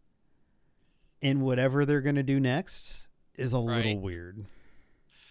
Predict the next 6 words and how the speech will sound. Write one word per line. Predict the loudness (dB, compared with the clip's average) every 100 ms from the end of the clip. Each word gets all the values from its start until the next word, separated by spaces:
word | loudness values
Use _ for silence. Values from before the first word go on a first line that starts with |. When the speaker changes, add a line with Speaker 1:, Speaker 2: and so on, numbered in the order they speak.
| -20 -20 -20 _ _ -12
Speaker 2:
<sighs> | -10 -8 -10 -12 -14 -18 -20 -20 _ _ _ _ _ _ _ _ _ _ _ 0
Yeah. | 2 2 -2 _ _ _ _ _ _ _ _ _ _ _ _ _ _
Speaker 1:
And | 4
I | 4
th-, | 2 2
I | 2 2